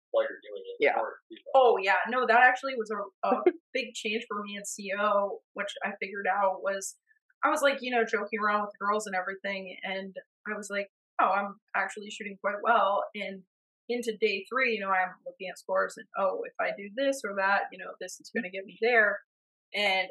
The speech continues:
Speaker 3: all of a sudden, the first two stages, I just, like, I didn't crash and burn, but I did not do, I did not shoot to my potential at all.
Speaker 2: So
Speaker 3: And I
Speaker 2: looking at
Speaker 3: was like
Speaker 2: scores tripped you out into putting pressure on what you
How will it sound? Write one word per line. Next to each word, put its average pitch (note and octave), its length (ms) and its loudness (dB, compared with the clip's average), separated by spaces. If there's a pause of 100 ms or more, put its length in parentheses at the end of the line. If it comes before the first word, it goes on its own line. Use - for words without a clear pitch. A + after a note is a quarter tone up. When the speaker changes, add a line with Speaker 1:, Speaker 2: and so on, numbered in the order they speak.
(100)
Speaker 3:
all A#3 180 10
of A3 80 4
a A3 40 -8
sudden, A3 240 -2
the F#3+ 140 -8
first G#3 220 -2
two G#3 80 -10
stages, F#3+ 480 -10
I F3+ 100 -4
just, - 160 -8
like, - 200 -2 (340)
I C4+ 60 2
didn't D#4+ 180 -4 (100)
crash G#3 260 4
and A3 120 -4
burn, G#3 300 0
but F#3 100 2
I F#3+ 80 4
did F#3+ 160 -12
not G#3+ 220 4 (100)
do, F#3+ 240 -8 (580)
I - 60 4
did A#3 140 2
not G#3+ 260 4
shoot G3 160 -14
to F3 80 -20
my F3+ 160 2
potential F3+ 460 -10
at - 100 -6
all. F#3+ 140 0
Speaker 2:
So F3 60 6
Speaker 3:
And F3+ 100 4
I - 20 6
Speaker 2:
looking A3 240 6
at F3+ 80 6
Speaker 3:
was - 100 -10
like F#3+ 140 2
Speaker 2:
scores D#3+ 260 6
tripped E3+ 240 2
you D#3+ 140 0
out C#3 320 4 (160)
into D3 380 0 (100)
putting C#3+ 220 4
pressure C3+ 320 0
on A#2+ 120 2
what B2 120 2
you A#2 80 -8